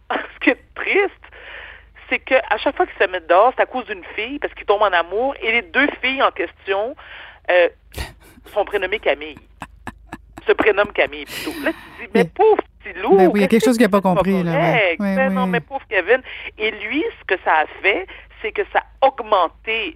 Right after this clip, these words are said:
Speaker 1: mais de manière considérable. D'ailleurs, je lui ai parlé cette semaine. Un, ses, ses abonnés sur les réseaux sociaux. Je pense qu'il, il,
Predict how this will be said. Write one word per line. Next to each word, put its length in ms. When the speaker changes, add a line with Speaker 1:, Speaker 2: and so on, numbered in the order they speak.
Speaker 1:
mais 100
de 100
manière 380
considérable. 500
D'ailleurs, 220
je 60
lui 60
ai 40
parlé 260
cette 160
semaine. 400
Un, 220
ses, 340
ses 320
abonnés 320
sur 120
les 100
réseaux 240
sociaux. 360
Je 60
pense 180
qu'il, 140
il, 160